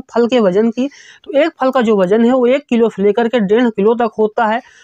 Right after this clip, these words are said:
और पत्ता गोभी में मुख्य समस्या जो आती है, चाहे वो काला सड़न हो, चाहे वो नरम सड़न हो, ये समस्या इसमें बिल्कुल नहीं आती, क्योंकि ये जो है किसान भाइयों वैरायटी,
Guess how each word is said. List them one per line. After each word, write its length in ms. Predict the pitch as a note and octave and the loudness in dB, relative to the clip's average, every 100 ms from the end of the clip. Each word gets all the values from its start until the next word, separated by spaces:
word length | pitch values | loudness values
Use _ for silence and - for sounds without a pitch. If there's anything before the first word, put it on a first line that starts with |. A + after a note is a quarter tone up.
| - | -4
और 160 | A3+ B3 | -4 -2
पत्ता 260 | A#3+ A3+ D4+ | -6 -2 -2
गोभी 280 | C4+ A#3+ C4+ | 0 0 2
में 100 | C4+ | 2
मुख्य 280 | B3 C#4 C4 | 2 0 -4
समस्या 420 | - B3 - C4 | -2 -2 0 0
जो 160 | B3 A#3 | 2 2
आती 260 | A3 - A3 | 0 -2 -2
है, 60 | |
चाहे 240 | G#3+ G#3+ G#3+ | -2 -2 -2
वो 120 | A3 A3 | -2 -2
काला 260 | G3+ F#3 A3 | -2 0 -2
सड़न 320 | - G#3 G#3+ | -2 -2 0
हो, 180 | G#3 A3+ - _ - | 0 -2 -10 _ -4
चाहे 260 | B3 B3 | -2 0
वो 120 | C4+ C4+ | 0 2
नरम 360 | A3+ A3 A#3 | 2 0 -2
सड़न 320 | G#3+ F3+ E3+ D3 | -4 -4 -4 -4
हो, 200 | F3+ - - - | -4 -6 -18 -4
ये 160 | G#3 D4+ | 0 0
समस्या 460 | - B3 A#3 - A#3+ | 0 -2 -2 -2 -4
इसमें 280 | A3+ A#3 A3+ | -2 -2 0
बिल्कुल 300 | G#3+ G#3+ C4 | 0 0 0
नहीं 160 | A#3+ B3+ | 2 2
आती, 360 | A#3+ A3 B3+ C#4 | 0 0 -2 -2
क्योंकि 300 | B3+ C4+ C#4 | -2 0 2
ये 180 | A#3+ C4 | 2 2
जो 160 | A#3+ | 0
है 60 | G#3+ | 0
किसान 320 | G#3+ F3 E3+ | -2 -6 -4
भाइयों 200 | D#3+ D#3+ | -4 -2
वैरायटी, 420 | D3+ D#3 D#3 B3+ | -2 -2 -2 -2